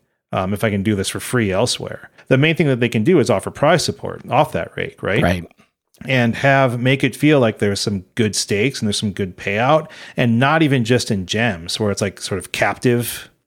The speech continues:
Speaker 1: captive funds, but, like, like the opens where you can make legitimate actual cash.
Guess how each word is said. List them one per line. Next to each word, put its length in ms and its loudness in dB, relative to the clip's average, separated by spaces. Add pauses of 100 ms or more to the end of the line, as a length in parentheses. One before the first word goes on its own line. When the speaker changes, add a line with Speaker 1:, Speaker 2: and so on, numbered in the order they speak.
(120)
Speaker 1:
captive 380 0
funds, 480 2
but, 200 -2
like, 260 0
like 220 2
the 120 2
opens 440 2
where 100 -2
you 140 -2
can 280 -2
make 300 -2
legitimate 760 -2
actual 420 -2
cash. 600 0